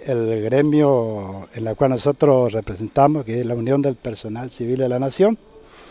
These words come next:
eh, estamos haciendo un planteo de, eh, un cuarenta y cinco por ciento,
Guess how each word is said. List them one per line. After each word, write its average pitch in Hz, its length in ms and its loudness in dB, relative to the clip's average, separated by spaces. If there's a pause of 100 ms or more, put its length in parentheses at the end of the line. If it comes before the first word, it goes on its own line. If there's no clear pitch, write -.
(800)
eh, 123 600 -2
estamos 147 400 -4
haciendo 180 300 -4
un 139 240 2
planteo 139 580 0
de, 156 380 0
eh, 131 40 0
un 131 160 -2
cuarenta 123 360 0
y - 20 -4
cinco 156 320 -2
por 143 200 -4
ciento, 151 520 0